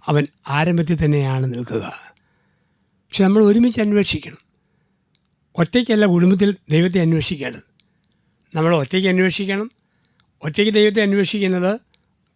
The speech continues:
രാവിലെ കിടക്കപ്പായിലിരുന്ന് പ്രാർത്ഥിക്കുമ്പോൾ, ഉറങ്ങാൻ നേരത്ത് കട്ടിലിരുന്ന് പ്രാർത്ഥിക്കുമ്പോൾ, ഏകാന്തമായി പള്ളിയിലിരുന്ന് പ്രാർത്ഥിക്കുമ്പോൾ ഒക്കെ നമ്മൾ ദൈവത്തെ ഒറ്റയ്ക്ക് അന്വേഷിക്കുന്നുണ്ട്.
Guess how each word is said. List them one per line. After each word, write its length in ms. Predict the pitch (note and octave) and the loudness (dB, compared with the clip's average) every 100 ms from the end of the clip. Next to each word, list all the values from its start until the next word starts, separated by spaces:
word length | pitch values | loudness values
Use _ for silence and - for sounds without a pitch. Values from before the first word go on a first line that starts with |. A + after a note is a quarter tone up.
| - | -6
രാവിലെ 380 | E3 E3+ E3+ E3+ | -2 0 0 -2
കിടക്കപ്പായിലിരുന്ന് 880 | D#3 D#3+ D#3+ F3+ F3+ F3 D#3+ D3+ D3 | -2 -4 -2 -2 0 0 0 -2 -2
പ്രാർത്ഥിക്കുമ്പോൾ, 640 | C#3 C#3 D#3+ D3+ D#3 F#3 - _ _ _ _ _ _ _ _ - | -2 -4 -4 -2 -2 -4 -10 _ _ _ _ _ _ _ _ -2
ഉറങ്ങാൻ 360 | D#3+ F3 F3 | 0 4 4
നേരത്ത് 240 | F3 D#3+ D#3 | 2 2 0
കട്ടിലിരുന്ന് 480 | D#3 F#3 F3+ D#3 D3 | 0 0 2 2 2
പ്രാർത്ഥിക്കുമ്പോൾ, 760 | C#3 C3+ D#3 D3+ D3 D#3 E3+ _ _ _ _ _ _ _ - | 0 0 -2 -2 -2 -2 -6 _ _ _ _ _ _ _ -2
ഏകാന്തമായി 580 | E3+ F#3 G3 F3+ E3 D#3 | 0 2 2 2 2 0
പള്ളിയിലിരുന്ന് 540 | - E3 F#3 F3 D#3 | 0 0 2 2 0
പ്രാർത്ഥിക്കുമ്പോൾ 720 | C#3 C3+ C3 D#3 D3+ D3 D#3 F#3+ | 0 -4 -4 -2 0 0 0 -4
ഒക്കെ 480 | _ _ _ - | _ _ _ -2
നമ്മൾ 160 | A#3 A3 | 0 2
ദൈവത്തെ 300 | G#3+ A3 A3 | 2 2 0
ഒറ്റയ്ക്ക് 340 | G#3+ G3+ A#3 | -2 -4 -4
അന്വേഷിക്കുന്നുണ്ട്. 600 | G3+ F#3+ E3+ F#3+ C#3 - | 0 0 0 -4 -6 -12